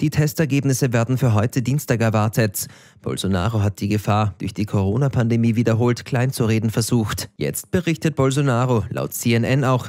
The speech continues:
dass er vorbeugend ein Malariamittel zum Schutz gegen das Coronavirus einnehme.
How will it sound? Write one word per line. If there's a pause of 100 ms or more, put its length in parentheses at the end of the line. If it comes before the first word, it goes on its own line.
(120)
dass
er
vorbeugend
ein
Malariamittel
zum
Schutz
gegen
das
Coronavirus
einnehme.